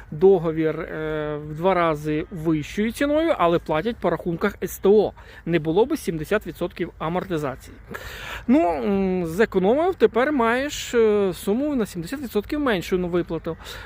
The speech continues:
Отже, людина отримала цю, точніше, не отримала. Він ска-, він написав заяву на, е,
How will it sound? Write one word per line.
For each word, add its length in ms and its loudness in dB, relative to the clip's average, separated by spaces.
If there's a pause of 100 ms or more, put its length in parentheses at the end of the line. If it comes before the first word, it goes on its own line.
Отже, 460 6
людина 320 -2
отримала 680 0 (160)
цю, 320 0 (280)
точніше, 400 0
не 180 4
отримала. 600 0
Він 160 -2
ска-, 240 -2
він 140 0
написав 460 0
заяву 500 2
на, 360 -2 (420)
е, 1000 -2